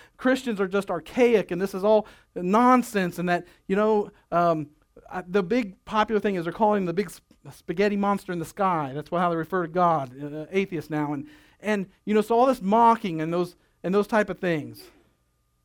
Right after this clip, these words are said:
If you don't watch a lot of the atheist versus Christian debates, uh, you know, then you won't, you wouldn't have known that. But there's some real mockery going on, and there's some that's gonna be biting through their tongue, probably literally, with terror,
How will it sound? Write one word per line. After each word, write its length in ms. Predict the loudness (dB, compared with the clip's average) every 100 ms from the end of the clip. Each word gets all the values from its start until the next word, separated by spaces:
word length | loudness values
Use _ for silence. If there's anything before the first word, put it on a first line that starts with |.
| _ _ _ _ -14
If 140 | -4
you 40 | 0
don't 180 | 0
watch 220 | 2 0 0
a 40 |
lot 220 | 2 2
of 40 | 0
the 160 | -2
atheist 480 | -4 -2 -4 -6 -8
versus 180 | -10 -10
Christian 340 | -8 -8 -8
debates, 400 | -12 -10 -10 -12 -20 -20 _ _
uh, 60 | -20 -20 -18 -8
you 120 | -8
know, 160 | -8 -14
then 200 | -12 -10
you 100 | -8
won't, 180 | -10 -12 _ _ _ _ _ _ _
you 120 | -10 -8
wouldn't 220 | -8 -8
have 100 | -10
known 220 | -10 -10
that. 180 | -14 -18
But 140 | -20 -20 _ _ _
there's 140 | -8 -4
some 220 | -2 2
real 240 | 4 4
mockery 480 | 4 2 2 0 -4
going 240 | -2 -2
on, 180 | -2 -4
and 80 | -4
there's 140 | -6
some 200 | -2 0
that's 160 | 0 -2
gonna 180 | -2 -2
be 180 | -4 -10 -18 _
biting 400 | 2 2 4 0
through 240 | -2 0
their 140 | 2 0
tongue, 320 | 0 -2 0
probably 300 | 0 -2 -2
literally, 560 | 0 0 0 -4 -6 -16 _ _ _ _ _ -4
with 180 | -4
terror, 560 | 0 2 2 2 -2